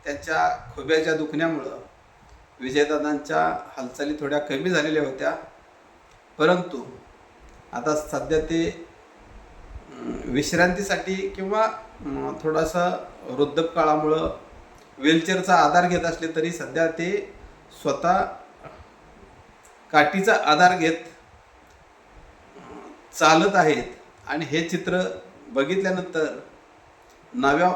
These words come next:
उमेदीनं विजयदादा सोलापूर जिल्ह्यात राष्ट्रवादी काँग्रेसची ताकद मजबूत करतील आणि त्याचबरोबर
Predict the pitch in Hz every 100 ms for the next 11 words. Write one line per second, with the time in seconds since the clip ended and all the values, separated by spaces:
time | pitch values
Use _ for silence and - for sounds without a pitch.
0 | - 151 156 151 151 160 165 - 135 147
1 | 156 147 147 156 131 135 139 143 151 147
2 | 131 135 - - - - - - - -
3 | - - - - - - - - - -
4 | - - - 170 175 202 196 196 202 175
5 | 180 180 - 185 185 190 196 - - -
6 | - - - - - - - - - -
7 | - - - - 170 - 170 151 156 151
8 | 202 190 165 - 147 120 110 - - -
9 | - - - 175 - 208 220 202 175 151
10 | -